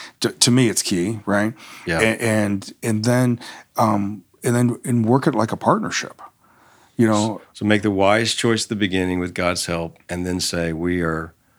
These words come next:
Speaker 2: no one's dominating, no one's controlling, but we're do, we have to be together on what we're doing." Yeah, that's really good.
Speaker 1: And, and f-, for me, that's what's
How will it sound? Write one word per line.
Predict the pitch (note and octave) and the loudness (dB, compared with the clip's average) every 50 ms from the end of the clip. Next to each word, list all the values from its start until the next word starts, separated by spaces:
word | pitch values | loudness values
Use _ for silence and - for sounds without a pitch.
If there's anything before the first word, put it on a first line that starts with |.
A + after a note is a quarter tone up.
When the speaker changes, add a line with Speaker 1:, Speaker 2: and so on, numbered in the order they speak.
| _ _ _ _ _ _ _ _ | _ _ _ _ _ _ _ _
Speaker 2:
no | - G2 G2+ G#2 | -2 2 2 4
one's | G#2 G#2 F#2+ - | 4 4 2 2
dominating, | G2 G#2 G2+ G#2 G#2 G#2 G2+ G2+ G2 G2 F#2+ G2 F#2+ F#2 | 2 4 4 4 4 4 4 4 2 2 2 2 2 2
no | F2+ F2+ F2+ | 2 0 0
one's | F2+ F2+ F#2 - | -2 -2 -4 -4
controlling, | - F#2 - - G#2 F#2+ F#2 F#2 F2+ | -6 -6 -6 -4 -4 -2 -2 -2 -4
but | F2+ F2+ | -4 -4
we're | F2+ F2+ F#2+ F#2+ F2 | -2 -2 0 0 -2
do, | E2+ F2 G2 G2+ G#2+ | -2 -2 -4 -4 -2
we | G2+ G2+ G#2 | 0 0 0
have | G#2 G#2+ G#2 - | 2 0 -2 -4
to | - | -6
be | E2 F2 F#2+ F2+ | -8 -6 -4 -4
together | F2 F2 E2+ E2+ F2 E2+ E2+ E2 D#2 D#2 D2+ | -4 -4 -6 -6 -6 -6 -6 -6 -8 -8 -8
on | D2+ | -8
what | D2+ D#2+ - | -10 -10 -12
we're | D#2+ D#2+ | -16 -18
doing." | D#2+ - E2 - D#2+ - C#3+ - | -18 -18 -18 -18 -18 -16 -12 -8
Yeah, | G#2+ G2+ F#2+ F#2+ G2+ | -6 -6 -6 -4 -4
that's | C#3+ F3+ - - | -4 -4 -2 -2
really | G#3 F#3 D3+ G#2 | -2 0 0 0
good. | G2 E2+ D#3 - - - - - | -2 -4 -6 -8 -12 -14 -6 -2
Speaker 1:
And, | A#2+ A#2+ - | -2 -2 0
and | - C3 A2+ | 0 -2 -2
f-, | - - - - - - | -4 -8 -16 -16 -20 -18
for | - - - C3 B2 | -8 0 2 4 4
me, | B2 C#3 F3 G3 F3+ C#3 A#2+ A2+ | 6 6 6 6 4 4 4 4
that's | A2 B2 C3+ D#3 D3 - - | 4 4 2 2 2 0 0
what's | C#3+ B2 A2 - - | 0 2 0 -2 -6